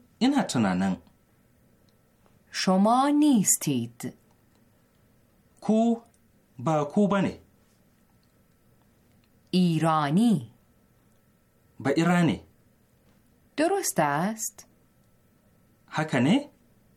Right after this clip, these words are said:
Speaker 2: هندی.
Speaker 1: Ba Indiye.
Speaker 2: ما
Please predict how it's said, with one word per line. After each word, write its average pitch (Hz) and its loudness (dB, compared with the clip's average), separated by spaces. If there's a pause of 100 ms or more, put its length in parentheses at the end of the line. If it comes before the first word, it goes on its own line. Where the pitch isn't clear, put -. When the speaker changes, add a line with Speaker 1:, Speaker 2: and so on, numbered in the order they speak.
(920)
Speaker 2:
هندی. 156 0 (1500)
Speaker 1:
Ba 123 -6
Indiye. 165 0 (920)
Speaker 2:
ما 170 0